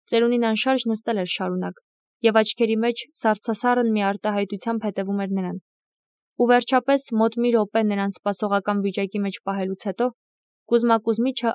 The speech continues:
ամենավճռական ու ամենաբարեհույս շեշտով ասաց.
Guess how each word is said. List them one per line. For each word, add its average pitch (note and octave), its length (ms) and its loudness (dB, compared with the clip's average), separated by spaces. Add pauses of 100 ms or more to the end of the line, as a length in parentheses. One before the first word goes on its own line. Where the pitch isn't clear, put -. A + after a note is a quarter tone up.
(120)
ամենավճռական G#3+ 880 0 (180)
ու G#3 100 -2
ամենաբարեհույս F#3+ 880 -2 (120)
շեշտով F#3 400 -6
ասաց. F3+ 280 -8